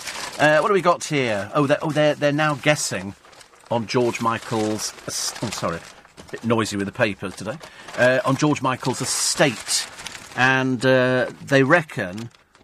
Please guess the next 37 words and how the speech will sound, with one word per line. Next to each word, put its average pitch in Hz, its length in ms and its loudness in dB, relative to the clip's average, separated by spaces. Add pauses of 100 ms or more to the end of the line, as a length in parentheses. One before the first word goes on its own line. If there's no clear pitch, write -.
(180)
that, 120 460 -2
uh, 117 500 0
that - 360 -6
Kenny 165 340 2
Goss 147 380 0
has 107 120 -12
decided 117 460 -6
to - 80 -10
challenge 95 600 -6
his 110 180 -6
will. 117 340 -2 (840)
Uh, 123 400 2
'cause - 160 -4
Kenny 202 260 4
was 143 160 2
with 139 140 4
him 120 140 -4
for - 120 -6
a 120 40 0
while, 107 560 -2 (580)
and 120 580 -2
Michael, 147 560 2 (280)
George, 113 400 -8 (540)
is 120 160 -6
believed 165 280 2
to 151 60 -2
have 120 100 -2
left 160 200 0
the 139 60 -10
money 175 240 2
and 117 120 -4
properties, 139 420 -4
including 135 340 -6
the 101 60 -6
house 107 220 -8
in 107 80 -4
Oxfordshire, 110 680 -6